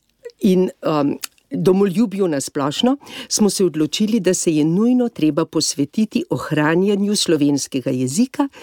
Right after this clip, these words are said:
zato smo dali tej letošnji prihajajoči konferenci naslov Jezik kot temelj narodne identitete.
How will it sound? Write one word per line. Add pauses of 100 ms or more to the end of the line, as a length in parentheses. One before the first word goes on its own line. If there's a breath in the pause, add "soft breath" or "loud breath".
(180 loud breath)
zato
smo
dali
tej
letošnji
prihajajoči
konferenci
naslov (360 loud breath)
Jezik
kot
temelj
narodne
identitete.